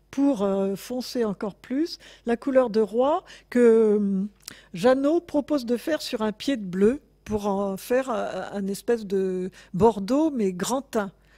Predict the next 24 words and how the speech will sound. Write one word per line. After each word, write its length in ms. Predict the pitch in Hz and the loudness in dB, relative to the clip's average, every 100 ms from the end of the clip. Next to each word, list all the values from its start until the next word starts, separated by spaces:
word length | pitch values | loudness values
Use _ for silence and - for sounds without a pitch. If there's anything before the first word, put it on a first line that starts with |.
| - | -6
Alors 260 | 202 196 - | -2 -2 -2
que 100 | 202 | -2
les 240 | 202 185 | -2 -4
Anglais, 520 | 190 180 233 285 - - | -6 -2 -2 -2 -6 -2
eux, 280 | 240 302 - - - _ | 0 0 -6 -18 -20 _
l'obtiendraient 880 | 208 214 208 - 202 190 202 247 277 | -2 -2 -2 -4 -4 -2 0 0 0
en 160 | - 202 | -2 -4
rajoutant, 800 | 180 180 185 - 226 233 240 214 | -2 -4 -8 -10 -8 -6 -6 -6
euh, 160 | 185 180 | -6 -6
du 260 | 175 190 | -10 -12
campeche, 720 | - 202 175 214 233 - - 190 - _ _ | -10 -10 -8 -10 -10 -10 -10 -10 -14 _ _
qui 80 | - | -10
est 160 | 190 196 | -10 -10
un 100 | 180 | -10
bois 340 | 185 208 214 | -6 -4 -4
tinctorial, 800 | 202 196 156 190 175 208 220 214 | -6 -10 -8 -12 -8 -6 -6 -6
euh, 200 | 180 175 | -6 -6
de 160 | 180 190 | -8 -10
faible 720 | - 220 214 202 185 180 240 | -8 -8 -8 -8 -8 -8 -10
solidité. 800 | - 196 180 170 165 - 240 311 - _ _ _ _ _ _ _ _ _ _ _ _ _ _ _ _ _ _ _ _ _ _ _ _ _ _ _ _ _ _ _ _ _ _ _ _ _ _ _ _ _ _ _ _ _ _ | -8 -8 -8 -12 -14 -14 -10 -10 -12 _ _ _ _ _ _ _ _ _ _ _ _ _ _ _ _ _ _ _ _ _ _ _ _ _ _ _ _ _ _ _ _ _ _ _ _ _ _ _ _ _ _ _ _ _ _
Toujours 340 | 240 220 254 | -8 -2 0
le 100 | 220 | 0
rouge 220 | 190 190 175 | -2 -2 -4
bruni. 460 | 170 175 185 233 | -8 -6 -4 -6